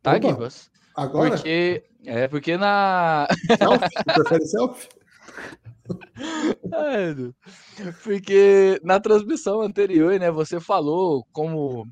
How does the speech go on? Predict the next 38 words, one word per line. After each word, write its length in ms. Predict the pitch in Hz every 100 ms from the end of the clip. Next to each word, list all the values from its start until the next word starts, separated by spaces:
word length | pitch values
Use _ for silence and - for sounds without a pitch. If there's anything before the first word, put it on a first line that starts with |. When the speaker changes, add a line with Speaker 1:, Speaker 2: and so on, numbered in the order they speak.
| _
Speaker 1:
ah, 220 | 269 180 170
se 460 | - - 202 240
a 120 | 220 190
República 440 | 170 175 170 143
Tcheca 380 | - 147 165 147
for 240 | - 160
eliminada, 560 | 180 170 139 131 156 170
a 60 |
gente 240 | 160 175 165
vai 140 | 151
ter 120 | 170
que 80 | 180
colocar 440 | - 202 170 - 151
a 60 |
Camis 600 | - 135 147 156 131 - _ _ _
em 40 | 135
alguma 260 | 143 151 165
outra 220 | 160 165
seleção. 560 | 170 143 131 139 143
E 60 | 202
assim, 320 | 196 - 190
quero 220 | 165 180 226
que 60 |
você 240 | 240 214 208
se 100 | 214
retrate 420 | 170 - 190 -
por 120 | - 320
ter 120 | 247
considerado 1000 | - 277 - 269 269 151 156 196 190 147 _ _
uma 160 | - 160
eliminação 480 | 165 170 170 139 113
Speaker 2:
Perdão. 140 | 135
Speaker 1:
da 120 | 139 127
Tcheca. 260 | - 117
Speaker 2:
É, 240 | 117 107 104 _
falhei, 640 | - 160 127 117 107 - _
falhei 320 | - 127 131
demais. 600 | 127 110 104 104 - -